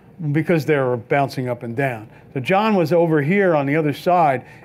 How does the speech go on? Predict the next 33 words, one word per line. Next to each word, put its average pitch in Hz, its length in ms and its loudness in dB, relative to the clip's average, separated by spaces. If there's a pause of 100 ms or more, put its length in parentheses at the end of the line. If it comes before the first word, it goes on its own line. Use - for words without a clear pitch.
and 143 120 0
he 190 100 2
had 185 100 4
actually 165 380 0
taken, 160 400 -2
he 180 100 2
was 175 140 2
shooting 170 320 0
with 139 120 0
a 123 60 -2
Canon 165 500 -4
at 120 140 -10
the - 60 -20
time, 120 420 -8 (640)
and 147 160 0
he 160 100 2
actually 165 360 0
took 170 240 -2
his 135 200 -2
lens, 139 580 -2 (440)
he 147 80 -2
had 143 100 2
it 147 60 0
on 160 120 2
a 151 60 0
tripod, 170 720 0 (200)
he 151 100 -2
put 160 200 -2
the 151 100 0
lens 160 400 2
down 143 520 -2 (380)
on 156 280 2
the 139 260 -2